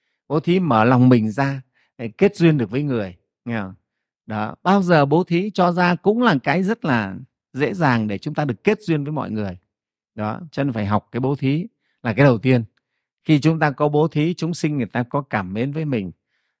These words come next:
Thì bố thí ở đây không phải chỉ là có tài sản của cái vật chất, bằng từ kể cả lời nói, từ cả những các cái suy nghĩ chúng ta có thể giúp cho người. Việc làm chúng ta giúp cho người đều là bố thí cả đấy.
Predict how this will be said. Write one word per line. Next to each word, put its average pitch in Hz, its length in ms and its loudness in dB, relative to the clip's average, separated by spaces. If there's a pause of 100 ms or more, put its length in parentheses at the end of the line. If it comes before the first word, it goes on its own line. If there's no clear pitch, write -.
Thì 127 60 -4
bố 156 140 4
thí 175 140 4
ở 196 60 4
đây 180 120 4
không 180 240 0
phải 117 240 0
chỉ 110 240 0
là 127 160 2
có 156 180 -4
tài 120 260 0
sản 104 340 -2
của 110 160 -2
cái 117 140 -2
vật 117 180 -4
chất, 220 200 0 (720)
bằng 117 240 2
từ 120 280 2
kể 104 200 -4
cả 107 160 -4
lời 110 340 0
nói, 143 480 2
từ 123 200 2
cả 92 160 -6
những 104 220 -8
các 175 220 -8
cái 170 140 -4
suy 196 200 2
nghĩ 190 200 2
chúng 190 180 -2
ta 175 140 2
có 180 160 -6
thể 117 140 -2
giúp 175 240 0
cho 170 140 0
người. 139 300 2 (800)
Việc 170 400 2
làm 143 240 4
chúng 170 160 -2
ta 175 100 -2
giúp 202 220 -2
cho 175 100 -4
người 139 200 0
đều 135 220 2
là 131 100 4
bố 160 160 4
thí 202 220 0
cả 120 140 -6
đấy. 165 180 -8